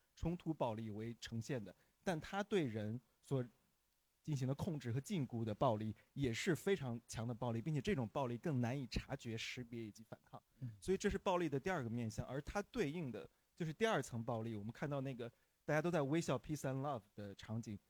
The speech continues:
Speaker 1: 非常暴力，但是它是以微笑和善和礼貌完成的，那是通过控制。我觉得它是一个镜面，让我们去反思。比如说我们经常说，哎，这个坏人就应该得到恶惩，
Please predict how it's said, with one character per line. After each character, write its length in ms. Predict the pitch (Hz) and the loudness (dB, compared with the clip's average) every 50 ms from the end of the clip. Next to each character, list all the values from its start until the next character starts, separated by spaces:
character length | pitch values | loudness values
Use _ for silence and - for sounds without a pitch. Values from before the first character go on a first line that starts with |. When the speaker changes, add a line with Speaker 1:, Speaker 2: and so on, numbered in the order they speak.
| _ _ | _ _
Speaker 1:
非 140 | - 185 208 | 0 0 0
常 180 | - - 117 | 0 -2 -4
暴 160 | 104 123 110 92 | -4 -4 -6 -6
力， 140 | - - - _ _ _ _ _ _ | -10 -18 -20 _ _ _ _ _ _
但 120 | - 185 | 2 2
是 280 | 175 - 185 175 156 - - | 2 2 2 0 0 -2 -6
它 120 | - - 190 | -2 0 0
是 180 | 180 - 202 | 0 0 0
以 100 | 165 139 | -2 -2
微 200 | 131 113 143 165 | -2 -2 -4 -6
笑 240 | 175 - 170 147 127 | -4 -4 -4 -4 -4
和 240 | 117 - 127 120 120 | -4 -6 -6 -4 -4
善 320 | 117 - - 185 156 120 - - _ _ _ _ _ | -4 0 2 2 2 2 -2 -6 _ _ _ _ _
和 240 | _ - 139 139 143 | _ -8 -6 -6 -6
礼 220 | 147 147 147 123 | -6 -6 -6 -4
貌 180 | 117 156 165 151 | -2 0 0 2
完 200 | 123 110 110 120 | 4 4 4 4
成 200 | 143 - 127 104 - | 4 2 -2 -6 -8
的， 120 | - 107 - - _ _ | -10 -12 -12 -14 _ _
那 140 | - 151 151 | -2 -2 -2
是 260 | - - 180 170 165 - _ - | 0 -4 -6 -6 -6 -8 _ -6
通 140 | - 170 | -2 2
过 100 | 170 170 | 2 2
控 240 | 165 - - 170 135 | 2 2 0 -2 -2
制。 160 | 117 - 110 - - - _ | -2 -4 -6 -8 -8 -4 _
我 80 | - 151 | 6 8
觉 100 | 196 208 | 8 8
得 20 | |
它 200 | 208 - - 226 | 8 6 2 0
是 180 | 220 - 214 170 | 0 0 -2 -2
一 40 | |
个 140 | 143 151 170 | 0 -2 -2
镜 280 | 165 - - - 196 151 139 | -2 -2 -4 -4 -2 -2 -2
面， 200 | 143 131 123 123 | 0 0 0 0
让 160 | 143 143 131 | 0 0 0
我 60 | 120 | -2
们 100 | 113 120 | -4 -4
去 180 | 117 - - 143 | -6 -4 -4 -4
反 300 | 127 - - 95 98 101 | -4 -4 -6 -8 -8 -12
思。 340 | - - - - 143 143 139 - _ _ _ _ | -14 -12 -8 -6 -4 -6 -6 -8 _ _ _ _
比 80 | 127 | -4
如 100 | 127 135 | -2 -2
说 160 | 139 170 170 | 0 2 2
我 60 | 156 131 | 2 2
们 80 | 120 120 | 0 -2
经 140 | 143 147 | -2 -2
常 160 | 139 131 120 120 | -2 -2 -2 -2
说， 260 | - - 131 127 120 | -2 -2 -2 -2 -2
哎， 220 | - - 123 120 | -4 -4 -6 -6
这 160 | 113 - 135 | -4 -6 -6
个 100 | 117 113 | -4 -4
坏 220 | 117 - - 147 127 | -4 0 0 0 0
人 160 | 113 110 113 | 0 -2 -4
就 120 | 117 123 | -4 -4
应 80 | 117 113 | -2 -2
该 120 | 113 117 | -2 -2
得 160 | 113 - 113 110 | -4 -6 -8 -8
到 180 | 110 107 110 | -8 -8 -8
恶 200 | 107 - 139 131 113 | -6 -4 -4 -4 -6
惩， 340 | - - 107 101 104 107 | -6 -8 -8 -8 -8 -8